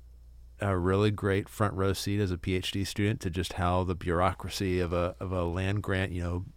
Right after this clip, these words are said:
R one big state university works. And, um, and then I think even in my time at, at, uh, the seminary where I served at in Louisville, Kentucky, you know, we were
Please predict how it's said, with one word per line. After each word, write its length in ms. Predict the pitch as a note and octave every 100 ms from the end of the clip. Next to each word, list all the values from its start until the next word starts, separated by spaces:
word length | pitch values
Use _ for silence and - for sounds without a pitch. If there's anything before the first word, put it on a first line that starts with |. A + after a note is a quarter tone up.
| -
R 200 | F#2 F#2+
one 420 | G2 F#2+ F#2 F#2
big 200 | G2 F#2+
state 200 | - F#2+
university 480 | G2 F2+ F#2+ - F#2+
works. 400 | F#2+ A2+ - -
And, 200 | E2 D#2+ - - - - - -
um, 580 | F#2 F2 E2+ E2 E2 - - - - - -
and 160 | A#2
then 80 | C3
I 80 | C#3
think 200 | E3 D3+
even 160 | D#3 C3+
in 80 |
my 140 | B2 G#2+
time 360 | - A2 G#2+
at, 260 | G2 D#2+ -
at, 180 | G2 F#2+ -
uh, 260 | F#2+ F#2
the 80 | F2
seminary 460 | F2+ A2 G#2+ G2+ G2+
where 240 | - F#2
I 60 | F#2
served 320 | - G2 F2+
at 120 | F2
in 140 | D#2+ E2+
Louisville, 320 | G2 G2+ F2
Kentucky, 560 | - F2 G#2 - E2+ - - - - -
you 80 | A2
know, 100 | G#2
we 300 | G#2 B2 B2+
were 340 | B2 A2+ A2